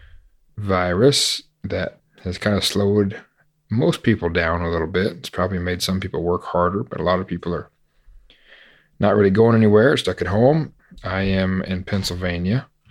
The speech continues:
and I'm working for Dublin Gap Ranch, so I have a job and I have a place to stay. So I feel like I'm one of the lucky ones. It hasn't slowed me down much. I have canceled some clinics, so it slowed down a lot of my traveling,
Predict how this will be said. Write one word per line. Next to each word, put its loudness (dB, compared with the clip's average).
and 0
I'm 0
working -6
for -8
Dublin -2
Gap -4
Ranch, -2
so -6
I -4
have -4
a -10
job 0
and -8
I -8
have -4
a -4
place -2
to -10
stay. 0
So -6
I -6
feel -6
like -4
I'm -2
one -2
of -6
the -8
lucky -2
ones. 0
It -4
hasn't 2
slowed 4
me 2
down 0
much. 0
I -2
have -10
canceled -2
some -4
clinics, 2
so -2
it -4
slowed 0
down 0
a -2
lot 0
of -4
my -8
traveling, 2